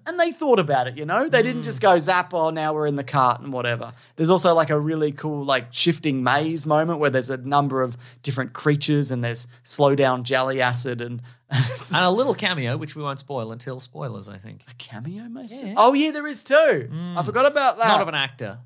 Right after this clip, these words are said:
Speaker 2: Oh, but there is a cameo. I'm talking about, I'm thinking about two. There's, there's a, there's a, there's a ca-, some character cameos and there's an actor cameo, which we'll, we'll talk about.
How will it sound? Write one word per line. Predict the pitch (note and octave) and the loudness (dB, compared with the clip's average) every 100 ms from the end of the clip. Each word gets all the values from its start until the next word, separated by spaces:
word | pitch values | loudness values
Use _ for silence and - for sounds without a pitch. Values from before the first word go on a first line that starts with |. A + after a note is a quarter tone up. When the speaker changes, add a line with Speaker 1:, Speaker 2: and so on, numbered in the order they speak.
| _ _ _ | _ _ _
Speaker 2:
Oh, | A3 | 2
but | A#3+ | 4
there | A#3+ C#4+ | 4 4
is | D#4 | 0
a | |
cameo. | - F#3+ C3+ A2 D#2+ - _ _ - | -2 -2 -2 -4 -8 -14 _ _ -6
I'm | F#3 | -2
talking | A3+ G3+ | 2 2
about, | E3 | 2
I'm | F#3 | 0
thinking | G#3+ F3 | 0 0
about | D3+ | -2
two. | E3 - - | -6 -8 -2
There's, | F#3+ D3+ | -2 -2
there's | F#3 F#3+ F3 | 2 2 0
a, | |
there's | - E3 D#3+ | -6 -2 0
a, | D#3+ | 0
there's | D3+ E3 D#3 | -2 -8 -8
a | |
ca-, | B2 - - _ - | -8 -14 -18 _ -10
some | E3 D3+ | -8 -2
character | F#3 F#3+ E3 | 2 2 0
cameos | C3+ C3 A#2+ A2+ B2 B2+ | -4 -2 0 0 -2 -6
and | B2+ | -8
there's | A#2+ | -6
an | A#2 | -6
actor | A2+ A#2 | -6 -10
cameo, | - G2 F#2+ E2+ E2 | -12 -12 -10 -12 -12
which | G2 G2+ | -14 -14
we'll, | G#2 F#2+ - | -12 -12 -14
we'll | A2+ | -16
talk | G2+ F#2+ | -14 -14
about. | F#2+ F2+ | -14 -16